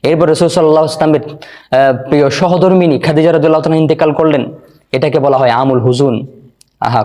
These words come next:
কত কষ্ট! জন্মের আগে, ছয় মাস আগে তার, আহ, পিতা ইন্তেকাল করলেন, জন্মের আবার ছয় মাস পরে তার মা ইন্তেকাল করলেন, এতিম একজন সন্তান। আবার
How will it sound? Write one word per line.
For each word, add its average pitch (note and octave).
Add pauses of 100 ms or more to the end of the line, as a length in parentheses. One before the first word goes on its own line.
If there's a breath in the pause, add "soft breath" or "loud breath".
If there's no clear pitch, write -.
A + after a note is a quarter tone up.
কত E3+ (180)
কষ্ট! F#3+ (440 loud breath)
জন্মের D3+
আগে, C3 (280)
ছয় D#3+
মাস C#3+
আগে B2
তার, A#2
আহ, G#2 (640 loud breath)
পিতা D3+
ইন্তেকাল C3+
করলেন, A2 (220)
জন্মের C#3+
আবার C3
ছয় C#3+
মাস C3+
পরে A2+
তার A2+
মা A2+
ইন্তেকাল B2+
করলেন, G#2+ (280 loud breath)
এতিম C#3+
একজন A#2
সন্তান। A2 (1400)
আবার A#2+